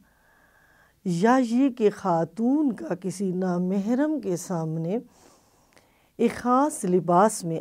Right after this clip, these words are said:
اپنے آپ کو چھپا کر، اپنے آپ کو محفوظ کر کے ایک خاص لباس میں ایک خاص طرز کے ساتھ جانا، ان دو باتوں میں بہت فرق ہے۔ کہ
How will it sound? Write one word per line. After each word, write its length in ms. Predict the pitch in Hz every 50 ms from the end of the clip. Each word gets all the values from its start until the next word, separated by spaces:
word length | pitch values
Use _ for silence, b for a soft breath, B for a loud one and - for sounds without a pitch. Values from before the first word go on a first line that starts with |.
| -
اپنے 360 | - 170 175 - 180 180 180 -
آپ 360 | - 156 165 165 165 156 -
کو 280 | _ - 185 185 196 240 233 b b b b b b b b b b _
چھپا 480 | - - 226 190 - - 214 220 247 285 285 -
کر، 240 | - 170 160 156 - - _ _ _ _ _ _ _ _ _ _ _ _ _ _ _ _ _ _ _ _ _ _ _ _ _ -
اپنے 320 | 190 190 190 190 202 196
آپ 260 | 180 175 180 180 180
کو 160 | - 233 233
محفوظ 720 | 208 208 190 185 185 180 175 185 - 247 262 311 311 247 190 -
کر 200 | 190 185 190 180
کے 240 | - - 180 175 180 -
ایک 160 | 196 190 185
خاص 440 | - - 214 214 247 269 - - 175
لباس 440 | 165 151 165 165 165 170 - -
میں 100 | 185 208
ایک 220 | 262 247 233 190 190
خاص 360 | - - 233 226 254 254 - - _
طرز 340 | - 277 294 285 233 190 185 -
کے 120 | - 175
ساتھ 400 | 165 - - 180 170 165 - -
جانا، 640 | 160 151 147 170 185 180 180 175 180 185 185 208 254 - B B B B B B B B B B B B _
ان 240 | 330 339 320 220 180
دو 160 | 202 208 214
باتوں 400 | 175 185 170 165 170 - 190 214
میں 180 | 220 254 277 277 214 190 185 202
بہت 400 | 185 175 - - - 220 262 254
فرق 540 | - - - 170 160 - - - - - -
ہے۔ 80 | - - - _ _ _ _ _ _ _ _ _ _ _ _ _ _ _ _ _ _ _ _ _ _ _ _ _ _ _ _ b b b b b b b b b b b b b b b b b b b b b b b b b b b b b _ _ _ _ _
کہ 260 | - - 277 285 285